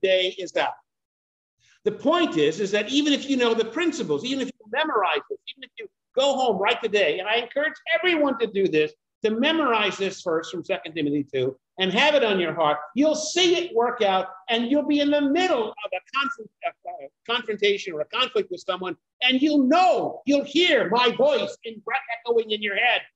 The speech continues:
saying, "Don't do that, dummy," and you'll do it anyway, because guess what? You're a sinner who falls short of the glory of God. And I think this is where the final principle comes into play, and that is to be ready to forgive.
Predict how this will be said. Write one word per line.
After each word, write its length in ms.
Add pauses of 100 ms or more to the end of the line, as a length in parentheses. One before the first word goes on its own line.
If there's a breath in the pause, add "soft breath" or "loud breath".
saying, 220
"Don't 220 (100)
do 180
that, 160 (120)
dummy," 280 (240)
and 160
you'll 120
do 260
it 80 (160)
anyway, 420 (240)
because 240
guess 280
what? 240 (320)
You're 200
a 60
sinner 540 (180)
who 120
falls 300
short 400 (260)
of 100
the 100
glory 420 (180)
of 160
God. 340 (1120)
And 160
I 100
think 240
this 200
is 160
where 440 (120)
the 60
final 340
principle 420
comes 320
into 200
play, 280 (920)
and 120
that 160
is 280
to 80
be 120
ready 260
to 160
forgive. 420